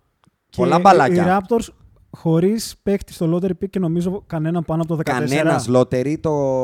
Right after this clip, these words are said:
Speaker 2: πάνω από δεκατέσσερα δεν το ξέρω, θα σε γελάσω.
Speaker 1: Ναι, κάτι
Speaker 2: Αλλά
Speaker 1: τέτοιο.
Speaker 2: κανένας lottery. Βέβαια, εντάξει, κανένας lottery, αλλά ο Kawhi Leonard δεν ήταν ανακάλυψη, ούτε ο Mark. Εντάξει, να τα
Speaker 1: Όχι,
Speaker 2: λέμε όλα.
Speaker 1: αλλά, κοίτα,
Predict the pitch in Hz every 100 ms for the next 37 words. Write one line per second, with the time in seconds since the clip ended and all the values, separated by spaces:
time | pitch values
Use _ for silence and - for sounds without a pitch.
0 | 127 - 143 143 135 127 123 127 117 98
1 | - 85 85 95 95 95 90 - _ _
2 | - _ 165 156 151 143 139 160 156 165
3 | 110 110 101 90 80 _ _ - _ -
4 | - _ 101 151 139 160 175 170 - -
5 | 135 147 160 135 147 156 165 165 151 135
6 | 135 151 160 165 151 156 156 135 110 101
7 | 98 107 - 123 104 82 - _ - 110
8 | 113 107 208 135 135 120 92 165 175 175
9 | 175 175 170 _ _ _ _ - 175 156
10 | -